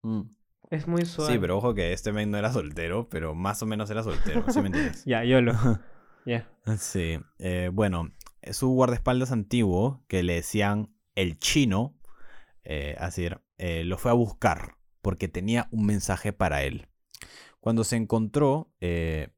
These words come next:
Speaker 1: obviamente Luis estaba sorprendido de verlo y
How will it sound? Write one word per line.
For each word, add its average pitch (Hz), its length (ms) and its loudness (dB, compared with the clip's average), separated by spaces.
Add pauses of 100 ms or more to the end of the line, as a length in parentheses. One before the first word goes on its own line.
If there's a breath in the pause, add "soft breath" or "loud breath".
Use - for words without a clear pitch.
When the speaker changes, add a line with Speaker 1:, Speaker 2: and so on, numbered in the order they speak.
(160)
Speaker 1:
obviamente 98 720 0
Luis 98 280 0
estaba 95 280 -2
sorprendido 90 560 -2
de 90 80 0
verlo 131 460 2
y 76 360 -2